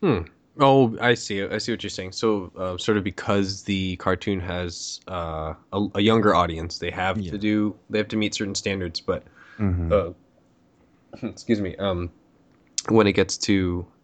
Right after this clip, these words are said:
Speaker 1: the print, they can get, sort of get away with a lot more. They can do a lot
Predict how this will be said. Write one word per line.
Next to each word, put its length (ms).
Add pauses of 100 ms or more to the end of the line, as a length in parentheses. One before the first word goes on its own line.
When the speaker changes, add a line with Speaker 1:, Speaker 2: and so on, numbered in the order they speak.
(720)
Speaker 1:
the 80
print, 380
they 120
can 160
get, 180
sort 180
of 80
get 140
away 260
with 100
a 60
lot 240
more. 280
They 120
can 160
do 360 (720)
a 60
lot 200